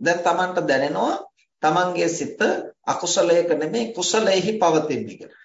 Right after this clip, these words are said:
අන්නේ කුසලයේහි පවතිනවා කියලා දැනෙනකොට ඒ තනත්තාට මේ කියන වීරය එතනට එකතු වෙනවා. මොකද්ද වීරය? දැන් මේ සිතේ අකුසල් නැහැ.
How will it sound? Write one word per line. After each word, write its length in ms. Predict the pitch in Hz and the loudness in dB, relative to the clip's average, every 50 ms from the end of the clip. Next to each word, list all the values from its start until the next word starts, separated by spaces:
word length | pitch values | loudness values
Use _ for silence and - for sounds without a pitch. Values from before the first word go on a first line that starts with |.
| _ _ _ | _ _ _
අන්නේ 280 | - 160 170 185 208 202 190 | -6 -6 -4 -4 -4 -6 -4
කුසලයේහි 580 | - 165 160 - - 151 - - - 220 - - | -4 -4 -2 0 2 2 2 2 2 2 0 -2
පවතිනවා 680 | 95 113 110 107 107 107 - - 110 95 95 95 92 | 0 0 0 0 0 -2 -4 -4 -2 -2 -2 -2 -4
කියලා 420 | 92 - 107 - - - - 131 - - - 110 107 | -4 -4 -2 0 0 2 2 0 0 -2 -6 -10 -8
දැනෙනකොට 720 | - 131 139 151 202 302 349 359 - - 196 139 - - 123 135 180 - - - - - _ _ _ _ _ | -4 -2 0 0 0 0 -2 -2 0 0 0 0 0 0 0 0 2 0 0 -4 -8 -14 _ _ _ _ _
ඒ 160 | 143 165 185 - | 0 0 0 0
තනත්තාට 680 | - - 233 233 - - - - - 190 190 - - - 302 247 | 0 -2 -2 -2 -2 -4 -4 -2 0 2 2 2 2 0 -2 -2
මේ 280 | 170 160 175 190 214 226 | -2 -2 -2 -2 -2 -4
කියන 360 | 220 - - 247 233 240 285 320 320 294 | -4 -4 -4 -2 0 0 0 -2 -4 -4
වීරය 580 | 226 180 185 196 208 214 220 220 220 233 240 254 - - | -4 -4 -4 -4 -2 -2 -2 2 4 4 4 4 4 2
එතනට 440 | - - - - 214 220 - 330 - | 0 -2 0 0 0 0 0 0 0
එකතු 380 | 269 - 220 233 226 226 214 180 | 0 2 2 2 2 2 4 4
වෙනවා. 300 | 151 123 113 - - - _ _ _ _ _ _ - | 4 4 2 -2 -8 -14 _ _ _ _ _ _ -10
මොකද්ද 300 | 147 143 - 185 180 - 147 | -8 -4 -2 -2 -2 0 -2
වීරය? 440 | 131 127 135 135 139 131 120 131 131 127 131 - - _ _ _ _ _ 123 | -2 0 0 0 -2 -2 0 0 0 0 0 -4 -8 _ _ _ _ _ -4
දැන් 360 | 127 151 170 - 214 220 214 | 0 0 2 2 0 -2 -2
මේ 180 | 208 185 175 | -2 -2 -2
සිතේ 400 | 165 - 156 156 - 170 180 175 151 | -2 -2 -4 -6 -4 0 2 2 4
අකුසල් 460 | 143 - - 190 - - 247 165 135 127 | 2 2 0 -4 -2 0 0 0 0 0
නැහැ. 280 | 123 123 127 123 123 | -2 -2 -2 -2 -4